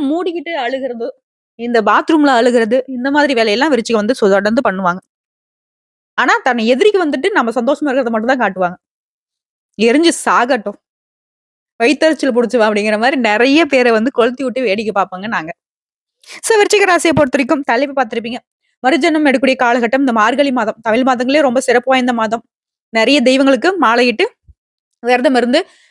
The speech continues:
வேண்டுதலை செலுத்திட்டு இருப்போம். So, இந்த மாதத்தை பொறுத்த வரைக்கும் விருச்சிக ராசிக்கு வெற்றி தொடருது. குறிப்பா கோடீஸ்வர யோகம் இருக்கு. பண பிரச்சனை பெரும் பிரச்சனை. பணத்தால மட்டும்தான் விருச்சிக ராசி இன்னைக்கு வரைக்குமே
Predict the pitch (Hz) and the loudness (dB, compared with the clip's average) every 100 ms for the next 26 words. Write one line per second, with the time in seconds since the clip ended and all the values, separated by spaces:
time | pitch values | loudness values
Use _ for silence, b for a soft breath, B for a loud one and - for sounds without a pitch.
0 | b 247 285 262 247 233 220 233 220 196 | b 0 2 2 2 0 0 -2 -4 -4
1 | 202 _ _ _ _ _ _ _ - 403 | -6 _ _ _ _ _ _ _ -4 0
2 | 381 359 381 359 349 349 302 269 294 262 | 2 4 4 2 2 2 2 2 -2 -2
3 | 339 285 - 269 285 302 285 240 233 285 | -4 -6 -4 -2 2 2 0 -2 -2 -2
4 | 240 220 311 247 226 220 240 - - - | 0 0 0 2 2 2 0 -4 -10 -16
5 | _ _ _ - 392 403 415 381 392 440 | _ _ _ -2 2 2 2 2 4 2
6 | 370 349 294 269 262 262 233 - - _ | 2 0 2 2 2 0 -2 -6 -10 _
7 | _ _ - 233 240 269 330 - 320 262 | _ _ -2 0 0 -2 -2 0 2 2
8 | 302 311 - 277 - - - _ B B | 2 0 -2 -6 -8 -12 -14 _ B B
9 | 277 262 294 359 359 330 285 277 349 - | 0 0 2 2 2 0 -2 -4 -6 -6
10 | 214 247 330 294 294 311 262 330 359 330 | -6 -4 -2 -2 0 -2 0 -2 -2 0
11 | 285 262 262 | 0 0 0